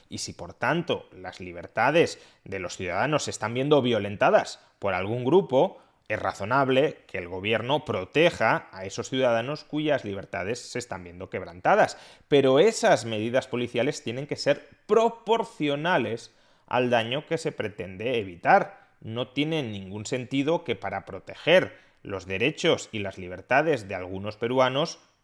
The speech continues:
les suspendas los derechos y las libertades a todos los peruanos. Si el gobierno se arroga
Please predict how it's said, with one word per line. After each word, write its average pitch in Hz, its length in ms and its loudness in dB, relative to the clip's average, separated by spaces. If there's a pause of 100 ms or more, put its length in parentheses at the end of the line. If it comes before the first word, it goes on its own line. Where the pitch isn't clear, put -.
(160)
les 135 240 2
suspendas 107 560 -4
los 120 180 -2
derechos 98 400 -8
y 131 40 -4
las 107 160 -4
libertades 104 580 -4
a - 220 -2
todos - 420 4
los 98 180 -12
peruanos. 85 640 -14 (180)
Si - 200 0
el 120 100 2
gobierno 160 420 2
se - 140 0
arroga 175 460 2